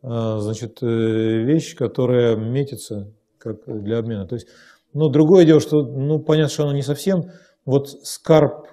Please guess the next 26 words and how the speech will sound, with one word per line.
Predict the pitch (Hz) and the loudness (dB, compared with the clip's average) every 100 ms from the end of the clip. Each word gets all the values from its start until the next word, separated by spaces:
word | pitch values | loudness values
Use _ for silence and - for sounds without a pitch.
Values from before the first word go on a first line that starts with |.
| - | -20
связь | - 123 135 139 - | -10 0 2 2 0
и | - | -8
смысл, | 127 151 175 196 156 143 | -8 -2 0 0 -2 -4
они | 117 131 | -6 -6
действительно | 139 131 139 110 | -6 -4 -6 -4
являются | 110 113 110 104 - _ _ _ _ _ - _ _ _ _ _ _ _ _ - | -6 -2 -4 -4 -14 _ _ _ _ _ -20 _ _ _ _ _ _ _ _ -2
однопорядковыми | 127 135 147 147 - 131 | 0 2 6 6 4 2
русскими | 139 139 139 | 2 2 0
словами, | 135 175 151 | 4 4 4
но, | 127 | 0
к | |
сожалению, | 135 143 147 139 | 0 0 2 0
не | 139 | -2
принято | 139 160 139 | 0 0 0
в | 139 | -2
русском | 135 139 | -2 -4
языке | 135 | -2
говорить | 135 135 131 | 0 2 0
связи, | - 127 147 151 139 135 127 - - | -4 2 6 6 4 2 0 -6 -16
смыслы | - 127 135 131 127 | -8 -6 -4 -4 -4
и | 131 123 | -4 -8
скарбы. | - 131 117 92 92 87 - _ | -6 -4 -4 -4 -10 -12 -20 _
Но | 110 123 | -8 -6
это | 139 139 | -4 -4
уже, | 123 120 117 | -2 -2 -4
ну, | 110 107 | -4 -10